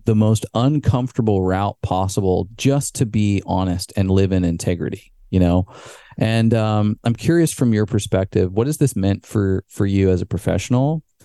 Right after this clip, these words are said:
and personally in your family to have had to really go against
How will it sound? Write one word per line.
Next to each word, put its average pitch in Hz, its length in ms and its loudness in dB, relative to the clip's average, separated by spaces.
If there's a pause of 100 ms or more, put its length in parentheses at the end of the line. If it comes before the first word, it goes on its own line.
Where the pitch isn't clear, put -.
(220)
and 113 400 0
personally 107 500 0
in 95 80 0
your 90 120 -2
family 95 480 -2
to - 180 0
have 104 160 2
had 101 340 -6 (300)
to 104 340 0 (120)
really 117 280 4
go 95 280 0
against 90 560 -4